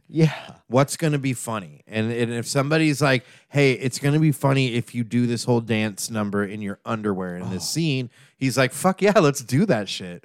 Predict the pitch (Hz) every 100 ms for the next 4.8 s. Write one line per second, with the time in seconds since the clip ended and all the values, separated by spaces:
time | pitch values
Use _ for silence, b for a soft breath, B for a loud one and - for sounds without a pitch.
0 | - 190 113 - - 123 117 143 131 135
1 | 120 131 127 127 120 120 117 123 113 117
2 | 120 113 107 98 127 127 113 - 113 113
3 | - 139 196 120 - 147 156 160 143 143
4 | 151 151 - _ 135 151 - -